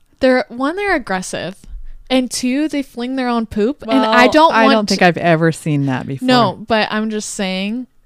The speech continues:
Speaker 1: like, I do not want poop thrown at me. Thank you very much.
Speaker 2: Well, you're gonna be a mom, so guess what?
Speaker 1: Ugh. Well, I'm not gonna be a mom soon.
Speaker 2: Oh, I don't, I don't mean that. That, that wasn't an announcement. I
Speaker 1: Yeah.
Speaker 2: mean, you want to be a mom.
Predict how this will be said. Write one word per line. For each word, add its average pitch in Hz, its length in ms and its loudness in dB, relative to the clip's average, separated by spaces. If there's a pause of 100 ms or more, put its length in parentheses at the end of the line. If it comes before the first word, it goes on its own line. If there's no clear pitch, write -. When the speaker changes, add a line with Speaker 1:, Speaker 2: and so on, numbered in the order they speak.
Speaker 1:
like, - 460 -4 (1040)
I 226 160 2
do 226 160 -2
not 220 220 -4
want 220 360 -4
poop 233 240 -8
thrown 226 480 -4
at - 180 -10
me. 311 320 -8
Thank 269 360 -6
you 208 80 -4
very 208 220 0
much. - 680 -2
Speaker 2:
Well, 170 420 4
you're 170 140 -2
gonna 165 160 0
be 160 100 0
a 156 60 0
mom, 139 340 -2
so 135 360 -4
guess 135 260 -6
what? 127 240 -6 (220)
Speaker 1:
Ugh. 254 220 -12 (640)
Well, 262 100 -2
I'm 262 80 -4
not 269 140 -10
gonna 285 120 -12
be 262 80 -4
a 220 60 -4
mom 190 420 -6
soon. 175 640 -10
Speaker 2:
Oh, 254 60 10
I 247 80 10
don't, 233 200 4
I 220 80 6
don't 214 160 4
mean 185 180 4
that. 160 280 4
That, 156 240 4
that 160 140 6
wasn't 156 240 4
an 151 100 4
announcement. 139 580 0
I 165 80 -2
Speaker 1:
Yeah. 160 120 2
Speaker 2:
mean, 160 180 2
you 160 100 4
want 170 320 2
to 156 100 -2
be 139 120 -2
a 135 40 0
mom. 127 360 -2